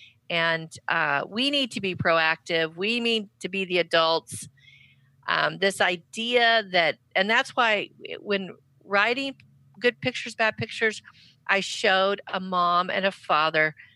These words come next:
being proactive, starting the conversation,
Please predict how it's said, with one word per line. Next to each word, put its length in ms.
being 460
proactive, 760
starting 760
the 80
conversation, 960